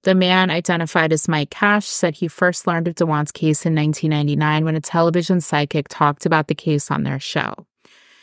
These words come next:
He said, quote, "I remember looking at my younger pictures and thinking that looks just like," according to the Detroit Free Press, Dewana, who was remarried and living in North Carolina, had spoken to the man and said she was not convinced he was her son.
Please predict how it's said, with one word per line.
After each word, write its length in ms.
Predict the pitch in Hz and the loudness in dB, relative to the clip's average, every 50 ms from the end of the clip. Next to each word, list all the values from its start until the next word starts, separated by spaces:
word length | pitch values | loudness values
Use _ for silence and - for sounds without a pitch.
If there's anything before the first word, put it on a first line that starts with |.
| _ _ _ | _ _ _
He 180 | _ - 185 180 | _ 0 2 2
said, 280 | - - 190 175 - | 2 2 2 2 0
quote, 320 | - - 185 175 175 165 - | 0 -2 0 0 2 0 0
"I 80 | 170 | 2
remember 400 | 175 180 180 185 185 196 196 226 | 2 2 2 2 2 4 4 4
looking 320 | 208 180 170 - - 180 170 | 4 2 0 -2 -4 -4 -4
at 60 | 160 | -2
my 100 | 160 160 | -2 -2
younger 320 | 165 160 156 156 156 156 | -2 -2 0 0 0 -2
pictures 520 | 147 - 160 147 - - - 151 147 143 - | -2 -4 -6 -8 -6 -4 -2 -2 -2 -2 -2
and 140 | 165 156 147 | -4 -4 -2
thinking 360 | 170 160 160 - 170 165 151 | -4 -6 -4 -6 -6 -4 -4
that 180 | 170 160 156 | -2 -2 -2
looks 240 | 160 160 156 - - | -4 -6 -6 -8 -6
just 280 | - 156 147 - - - | -6 -6 -6 -4 -2 0
like," 220 | 160 160 151 - _ _ _ _ _ _ - | 0 0 -2 -4 _ _ _ _ _ _ -2
according 440 | 190 180 - - 196 185 190 196 190 | -2 0 2 2 2 4 4 2 0
to 100 | - 214 | 0 0
the 120 | 185 185 | -2 -2
Detroit 420 | 165 170 156 - - 170 165 160 - | -4 -6 -6 -2 0 0 0 0 -2
Free 240 | - - 151 143 | -4 -4 -4 -4
Press, 680 | 143 - - 180 175 185 208 208 - - - - - - _ _ _ _ _ _ _ _ _ _ _ _ _ - | -4 -6 -4 -4 -2 -2 -4 -4 -6 -8 -8 -8 -10 -12 _ _ _ _ _ _ _ _ _ _ _ _ _ -2
Dewana, 540 | - 185 170 180 185 196 202 196 185 185 180 | 0 0 2 2 2 2 2 4 2 2 2
who 180 | 175 190 180 | 4 4 4
was 220 | 160 160 151 - - | 4 2 -2 -2 -2
remarried 500 | 165 175 175 175 165 156 156 160 160 156 | -2 -2 -2 -2 -2 0 0 0 0 0
and 140 | - - 156 | 0 0 -2
living 240 | 160 151 160 156 | -2 -2 -2 -2
in 100 | 156 156 | -2 -2
North 240 | 156 156 156 151 - | -2 -2 -4 -4 -4
Carolina, 640 | - - 151 147 143 147 165 175 190 190 185 175 170 | -2 0 0 0 0 0 0 2 2 2 2 0 0
had 180 | 160 170 175 - | -2 -4 -6 -6
spoken 440 | - - - 170 180 - 220 214 | -2 0 0 0 2 2 2 2
to 100 | - - | 2 2
the 120 | 196 190 175 | 0 0 0
man 260 | 165 156 151 147 151 | 0 0 0 -2 -2
and 100 | 151 143 | -4 -4
said 200 | - - 151 143 | -4 -4 -6 -4
she 140 | - - 151 | -4 -4 -2
was 200 | 147 151 - - | -2 -2 -2 -2
not 320 | 165 160 156 147 143 147 | -2 0 0 0 0 -2
convinced 500 | - - 165 147 143 135 135 - - - | -4 -4 -4 -2 -4 -4 -6 -8 -10 -8
he 100 | - 139 | -8 -8
was 180 | 139 - 135 - | -8 -8 -8 -6
her 160 | - 151 143 | -4 -6 -6
son. 440 | - - - - - - 185 - | -4 -6 -8 -8 -8 -10 -14 -20